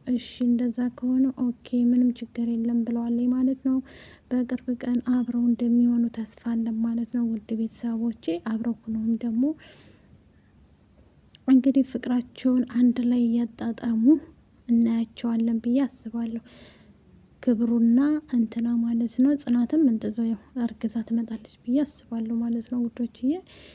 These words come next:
ከዚህ በኋላ አዎ ማርገዝ አለባት ማለት ነው። ውድ ቤተሰቦቼ ይበቃል። አብረን አየናቸው ማለት ነው። እስካሁን ድረስ ታዩ፣ ታዩ፣ ታዩ።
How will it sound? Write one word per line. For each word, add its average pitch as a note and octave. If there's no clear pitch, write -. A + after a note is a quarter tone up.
ከዚህ A#3
በኋላ B3
አዎ G#3+
ማርገዝ A3+
አለባት A3
ማለት A3
ነው። A3+
ውድ G#3+
ቤተሰቦቼ A3
ይበቃል። A#3
አብረን A3
አየናቸው A3+
ማለት A3+
ነው። C#4
እስካሁን A3+
ድረስ A3+
ታዩ፣ A#3
ታዩ፣ A#3
ታዩ። A#3